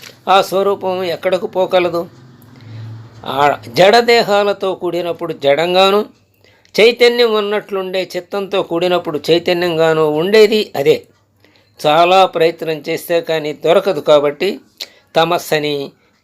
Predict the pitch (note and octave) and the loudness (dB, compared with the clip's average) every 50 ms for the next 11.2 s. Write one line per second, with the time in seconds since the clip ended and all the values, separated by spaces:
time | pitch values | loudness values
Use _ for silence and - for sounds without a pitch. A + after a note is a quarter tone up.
0 | - G3+ G#3+ A3 A3 A3+ A#3 A#3 A3+ A#3 - G3 F#3 - - F#3 F#3+ G3+ G#3 G3+ | 0 0 0 0 2 2 4 4 2 2 0 -2 -4 -2 0 0 2 4 4 2
1 | - F#3 F3 D#3 - E3+ E3+ E3+ F3+ F3+ - F3+ D#3 - - C#3 C3+ - - F#3 | 2 -2 -6 -4 -2 0 0 0 0 -4 -6 -8 -10 -10 -8 -10 -6 0 2 2
2 | F#3 F3 F3 F3 E3+ E3 - - D#3 D3+ D3 E3 E3+ E3 - D#3 D3 D3 - D#3+ | 2 2 0 -4 -10 -10 -10 -10 -8 -6 -4 -4 -4 -2 -2 -2 -2 0 2 2
3 | D3 C#3+ B2+ - _ _ _ _ _ - - _ - E3 G3 F#3+ F#3 D3+ C#3+ D3 | 4 2 2 -2 _ _ _ _ _ -20 -14 _ 0 2 4 4 4 2 0 -2
4 | D3 C#3+ G3+ _ _ _ _ _ _ - D3+ E3+ F#3 F#3+ G#3 G3 G3 F#3+ F#3 E3+ | -6 -8 -10 _ _ _ _ _ _ -10 -8 -8 -4 0 2 4 6 6 6 6
5 | E3 D#3+ - E3+ F3 F3+ F3+ F3+ F3+ E3+ E3 E3 E3 E3 E3 D3+ - F3 F#3+ G3+ | 4 4 2 -2 -4 -2 -2 -4 -2 -2 -2 -2 -2 -4 -6 -6 -4 -4 -4 0
6 | G3 A3+ G#3 D#3+ C3 - - _ _ - - - - D#3 F3+ G3+ A3 A3 A3 G#3 | 2 2 2 2 0 -4 -12 _ _ -20 -20 -20 -6 0 2 4 6 6 6 4
7 | F#3+ F3 E3+ E3+ E3+ E3+ D#3+ D3+ - - - - - - - - C3+ C3+ - - | 4 2 2 0 -2 -2 -4 -6 -10 -12 -12 -12 -12 -12 -14 -14 -14 -12 -12 -12
8 | - - _ _ _ _ _ _ _ _ _ _ _ _ _ _ _ _ _ _ | -12 -14 _ _ _ _ _ _ _ _ _ _ _ _ _ _ _ _ _ _
9 | _ - - F3+ G3 G#3 G#3 G#3 F#3 - D#3+ D#3 D3+ C#3+ C#3 - _ _ _ _ | _ 0 4 4 6 6 4 2 0 0 -4 -6 -6 -6 -10 -14 _ _ _ _
10 | _ - - - - - - - - - - - C#3 F#3 A3 G#3 G3+ F3 D#3 D3+ | _ -18 -16 -16 -16 -18 -20 -20 -20 -20 -8 0 2 4 4 4 4 2 0 -2
11 | C#3+ C#3 C3+ C3 | -2 -4 -6 -8